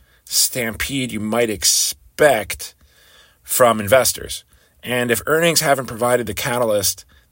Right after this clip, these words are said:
then the question has to be asked, what could? And it's not gonna be the Fed.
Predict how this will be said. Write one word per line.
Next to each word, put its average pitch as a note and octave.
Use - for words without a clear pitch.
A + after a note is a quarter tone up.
then A2+
the G#2
question A#2+
has A#2+
to -
be A2
asked, A2+
what G#2+
could? -
And A#2+
it's A2+
not E3+
gonna D#3+
be D3
the A#2
Fed. -